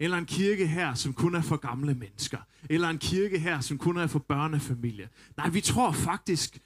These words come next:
på at være tværgenerationelle. Vi tror på, at der er noget i generationerne. Vi tror rigtig meget på at have unge mennesker her.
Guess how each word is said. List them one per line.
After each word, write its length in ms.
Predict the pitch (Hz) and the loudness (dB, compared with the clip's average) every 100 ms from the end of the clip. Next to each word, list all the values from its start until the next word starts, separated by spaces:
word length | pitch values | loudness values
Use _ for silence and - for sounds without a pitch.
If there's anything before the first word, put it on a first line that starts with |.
| _ _ | _ _
på 420 | - 175 208 156 127 _ _ _ _ _ _ _ _ - | 2 6 6 4 -2 _ _ _ _ _ _ _ _ -4
at 140 | 151 | -2
være 160 | 156 123 | 0 0
tværgenerationelle. 1300 | - 143 175 185 175 151 135 117 - 131 117 110 90 - _ | 0 2 0 0 0 0 0 -2 0 -2 -2 -8 -10 -20 _
Vi 100 | - | 0
tror 440 | 165 - 185 185 143 | 2 2 2 2 0
på, 360 | - 151 160 - _ _ | 2 4 2 -2 _ _
at 380 | 135 135 - - _ - | -6 -4 -4 -6 _ -4
der 80 | |
er 200 | 139 165 | -2 -2
noget 540 | 185 170 151 160 165 147 _ _ - | 2 4 6 6 4 2 _ _ -4
i 80 | |
generationerne. 1120 | 143 151 139 120 123 - - 180 131 107 - - - _ _ _ _ _ _ _ - - | 0 0 -2 -2 -2 0 2 0 0 -4 -12 -20 -20 _ _ _ _ _ _ _ -12 -6
Vi 80 | |
tror 340 | 123 131 190 123 | 0 2 2 2
rigtig 300 | 156 - 180 | -2 0 0
meget 440 | 143 147 208 208 - _ _ _ - | 2 2 2 2 -2 _ _ _ 0
på 200 | 160 160 | 2 2
at 80 | |
have 160 | 139 131 | 0 0
unge 200 | 151 180 | 0 2
mennesker 380 | 165 233 - 156 | 2 2 0 -2
her. 260 | 139 131 | -2 -4